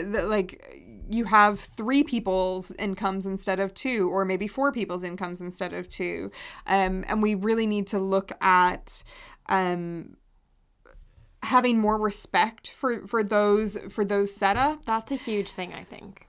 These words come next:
Speaker 1: <sighs> and it, and it's something that I think, like, we, we definitely learned in the marriage equality referendum that,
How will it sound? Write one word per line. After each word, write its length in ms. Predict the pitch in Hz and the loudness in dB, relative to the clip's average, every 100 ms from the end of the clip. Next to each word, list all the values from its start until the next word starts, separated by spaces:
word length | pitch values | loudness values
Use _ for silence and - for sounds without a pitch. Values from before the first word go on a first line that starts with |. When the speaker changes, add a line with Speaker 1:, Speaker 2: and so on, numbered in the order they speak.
| - | -2
Speaker 1:
<sighs> 560 | - - - - 226 - | 0 0 -4 -8 -10 0
and 140 | 262 285 | 2 4
it, 180 | 277 - | 2 2
and 140 | 269 | 0
it's 120 | 277 | 0
something 280 | 320 302 311 | 0 0 2
that 100 | 269 | 2
I 80 | 233 | 2
think, 260 | 226 247 220 | 0 -4 -2
like, 180 | 226 202 | -2 -2
we, 320 | 220 214 208 | -2 -2 -2
we 240 | 190 202 190 | -4 -4 -4
definitely 600 | - 202 220 131 202 196 | 0 0 0 -4 -2 -2
learned 520 | 185 190 190 190 190 | 0 0 2 0 -2
in 140 | - | -4
the 60 | 190 | -2
marriage 320 | 190 277 269 | 2 2 2
equality 720 | 226 - 190 185 175 175 175 - | -2 0 2 2 0 -2 -4 -4
referendum 880 | 190 190 190 185 180 180 180 175 190 - - _ | -4 -2 0 0 0 -2 -2 -4 -8 -14 -20 _
that, 600 | 180 196 185 185 185 - | 0 4 4 4 2 -2